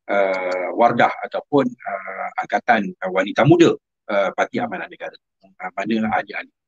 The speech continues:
Uh, sekarang ini daripada asalnya tiga puluh tahun ke bawah, sekarang ini dah tiga puluh lima, uh, tahun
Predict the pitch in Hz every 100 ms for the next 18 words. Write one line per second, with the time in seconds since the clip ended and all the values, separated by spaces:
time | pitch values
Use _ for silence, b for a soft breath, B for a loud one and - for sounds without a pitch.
0 | _ _ _ _ - 95 87 104 101 107
1 | 123 107 - 101 92 - 110 123 - 92
2 | - 85 107 101 92 113 - - 95 113
3 | - - - - 85 87 - - b b
4 | b - 87 - -